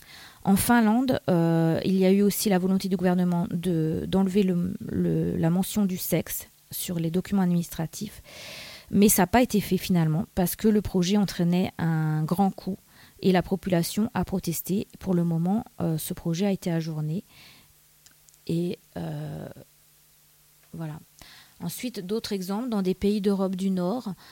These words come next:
des foyers pour femmes battues sont neutralisés, c'est-à-dire qu'ils doivent accepter des transsexuels s'ils veulent conserver leur financement.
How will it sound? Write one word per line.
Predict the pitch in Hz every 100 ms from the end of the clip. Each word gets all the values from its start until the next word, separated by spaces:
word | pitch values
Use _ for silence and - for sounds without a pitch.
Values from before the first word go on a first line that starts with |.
| -
des | 175 190
foyers | - 226 220 214 220
pour | 190 -
femmes | 196 196
battues | 185 190 - - 226 - - -
sont | - - 214 -
neutralisés, | 208 202 - 214 190 175 160 220 _ _ _
c'est-à-dire | - 196 185 208 226
qu'ils | 196
doivent | 180 190 -
accepter | 208 - 226 - - 202 226 - - -
des | 175 180
transsexuels | - 214 202 185 - - 202 233
s'ils | - 190 180
veulent | 185
conserver | - 208 - 185 202
leur | 208
financement. | - 190 175 160 - 170